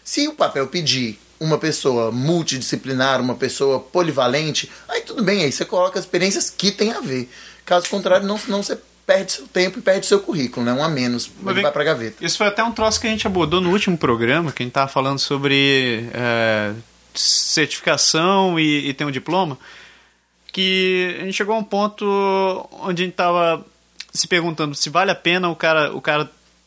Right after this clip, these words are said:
Speaker 2: não, não era se vale a pena. Era,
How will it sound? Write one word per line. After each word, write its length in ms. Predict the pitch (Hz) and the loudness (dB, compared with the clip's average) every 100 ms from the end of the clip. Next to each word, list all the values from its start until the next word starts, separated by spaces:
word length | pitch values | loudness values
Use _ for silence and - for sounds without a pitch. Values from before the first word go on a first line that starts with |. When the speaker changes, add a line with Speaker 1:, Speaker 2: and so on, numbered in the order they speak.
| _ _ _ - _ - | _ _ _ -20 _ -12
Speaker 2:
não, 180 | 127 120 | -6 -2
não 100 | 135 | 0
era 140 | 143 | 0
se 220 | 135 - | 0 -4
vale 240 | 120 131 131 | 0 0 0
a 20 | |
pena. 300 | - 120 104 - - - | -2 -4 -6 -10 -16 -2
Era, 220 | 160 175 | 0 0